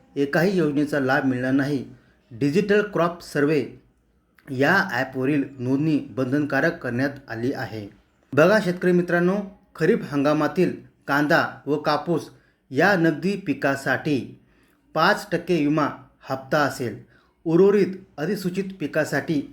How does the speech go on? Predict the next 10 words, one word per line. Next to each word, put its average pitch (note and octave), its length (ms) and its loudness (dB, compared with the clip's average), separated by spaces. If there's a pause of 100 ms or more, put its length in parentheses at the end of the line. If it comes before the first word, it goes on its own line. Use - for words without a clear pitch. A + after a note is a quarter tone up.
(100)
हा F3 180 0
हप्ता C#3 420 -2 (140)
दोन F3+ 220 2
टक्के D3+ 220 -4
असेल. A#2 320 -4 (600)
मात्र F#3 420 4 (260)
हा A3 240 0
हप्ता F3+ 340 0 (460)
विमा F#3 300 2
कंपन्यांनी C#3 760 0